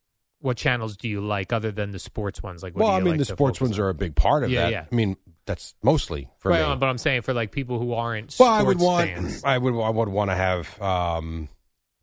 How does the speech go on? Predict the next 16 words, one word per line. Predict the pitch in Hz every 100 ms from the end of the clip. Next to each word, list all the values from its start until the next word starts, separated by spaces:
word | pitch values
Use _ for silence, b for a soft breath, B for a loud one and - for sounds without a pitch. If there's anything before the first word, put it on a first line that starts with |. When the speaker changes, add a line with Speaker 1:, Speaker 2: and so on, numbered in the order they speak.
| -
Speaker 2:
gotta | 131 147
be | 135
able | 110
to | 104
get | 92 101
the | -
local | 90 95 92 101
channels. | 104 78 71 85 - - _
You | 90
have | - 113 -
to, | - 76 78 - _
and | 95
I | 98
don't | 95
know | 90
how, | 80 98 95 82